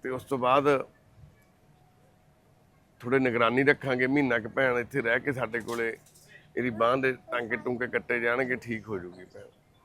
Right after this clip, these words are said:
ਅਰਦਾਸ ਕਰਿਓ। ਰੀਨਾ ਭੈਣ ਦੇ ਹਾਲਾਤ ਨੇ ਜਿਹੜੇ ਦਿਮਾਗੀ, ਇੰਨੇ ਅਪਸੈਟ ਨੇ ਵੀ ਕਿਤੇ ਬਾਂਹ ਦਾ ਨੁਕਸਾਨ ਨਾ ਹੋ ਜਾਵੇ ਇਹਦੀ।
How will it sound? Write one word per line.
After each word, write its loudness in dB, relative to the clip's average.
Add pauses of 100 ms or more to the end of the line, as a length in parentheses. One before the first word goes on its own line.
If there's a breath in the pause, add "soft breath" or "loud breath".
(300)
ਅਰਦਾਸ 4
ਕਰਿਓ। 2 (760)
ਰੀਨਾ 6
ਭੈਣ 6 (1040)
ਦੇ 4
ਹਾਲਾਤ 6
ਨੇ 0
ਜਿਹੜੇ 2
ਦਿਮਾਗੀ, 0
ਇੰਨੇ 0
ਅਪਸੈਟ -4
ਨੇ 0 (800)
ਵੀ -2
ਕਿਤੇ 2 (1400)
ਬਾਂਹ 4
ਦਾ 6
ਨੁਕਸਾਨ 0
ਨਾ -2
ਹੋ -4
ਜਾਵੇ -12
ਇਹਦੀ। -16